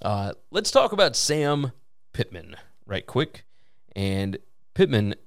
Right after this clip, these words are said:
interesting stuff coming out of his press conference yesterday. Uh, let, yeah, let's, let's just, let's just listen to it, um, <laughs> because he's, he's so entertaining. Uh, da, da, da,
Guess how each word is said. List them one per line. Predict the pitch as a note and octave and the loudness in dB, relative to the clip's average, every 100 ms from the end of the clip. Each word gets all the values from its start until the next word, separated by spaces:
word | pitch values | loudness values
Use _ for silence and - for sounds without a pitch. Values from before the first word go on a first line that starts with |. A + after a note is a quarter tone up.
| - - - - | -20 -20 -18 -4
interesting | A#3 A3+ F3 - G2 | -2 0 -2 -2 -4
stuff | - - - - - - - | -2 -4 -4 -18 -20 -20 -12
coming | - B2+ A#2 | -2 0 2
out | G#2+ | 2
of | |
his | A2 F#2+ | 0 2
press | A#2 G2+ | 2 2
conference | G#2 F#2 F2+ - - - - | 0 -4 -6 -10 -12 -14 -6
yesterday. | A2 - - D#2+ D#2+ - - - - - - - | 2 2 0 -8 -12 -14 -20 -20 -20 -20 -18 -10
Uh, | A2 B1+ - - - - - - - - - | -10 -10 -12 -16 -20 -20 -20 -20 -20 -20 -12
let, | - G#3 - | -6 -4 -2
yeah, | D#3 G#2+ | 0 0
let's, | F#2 D#3 - | 0 -4 -4
let's | D3+ - | -4 -4
just, | G#3 C#3+ - - - - | 0 -2 -2 -10 -20 -10
let's | F3+ - | -2 -2
just | - F#2+ | -2 -6
listen | G2 G2+ F#2+ | -6 -8 -8
to | F#2+ | -8
it, | F#2+ - - | -10 -12 -10
um, | F#2+ F#2+ G2 - - - | -4 -4 -6 -12 -20 -20
<laughs> | - - - | -20 -20 -12
because | D3+ - F#3 - | -12 -2 0 0
he's, | D#3+ C#3 - - - - - - | -6 -6 -8 -12 -20 -20 -20 -14
he's | B2+ - | -6 0
so | A#2+ G#2 | 2 0
entertaining. | F#2+ G2+ F#2+ F#2 - - - - - - - - - - | -2 -4 -4 -8 -14 -20 -20 -20 -20 -20 -20 -20 -20 -4
Uh, | G#2+ A2 A2+ | 0 2 0
da, | A#2 | -4
da, | G#2 | -12
da, | G2+ | -16